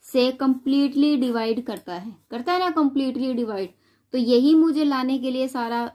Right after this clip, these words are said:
ये चक्कर जो है घुमाना पड़ा। अब देखो सेवन से ये कट जाएगा तो कितना हो जाएगा, एक्स congruent four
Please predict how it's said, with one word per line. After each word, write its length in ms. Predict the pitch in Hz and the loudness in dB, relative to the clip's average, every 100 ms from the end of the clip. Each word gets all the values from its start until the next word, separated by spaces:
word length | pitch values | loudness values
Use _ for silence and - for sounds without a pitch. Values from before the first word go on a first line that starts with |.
| - | -10
ये 180 | 226 226 - | -4 -4 -4
चक्कर 340 | 233 - 233 | -10 -8 -8
जो 120 | 208 214 | -4 -4
है 220 | 226 349 - 226 | -4 -6 -8 -8
घुमाना 420 | 214 208 190 175 | -6 -4 -6 -8
पड़ा। 220 | 170 - - _ _ _ _ | -10 -14 -16 _ _ _ _
अब 140 | - 254 | -2 2
देखो 320 | 285 277 302 | 2 2 -2
सेवन 360 | 294 262 269 285 | 0 0 4 2
से 140 | 302 | 4
ये 100 | 285 | 0
कट 180 | 277 285 | 0 -2
जाएगा 380 | 285 285 277 262 | 0 0 -2 -4
तो 120 | 262 | -6
कितना 260 | 262 - 285 | -8 -2 -2
हो 60 | 269 | 0
जाएगा, 320 | 240 208 - 214 | -2 -4 -6 -8
एक्स 280 | 247 247 - | -8 -8 -8
congruent 720 | 254 240 226 247 247 240 254 247 | -2 0 0 0 2 0 -2 -6
four 340 | - 233 254 | 0 2 2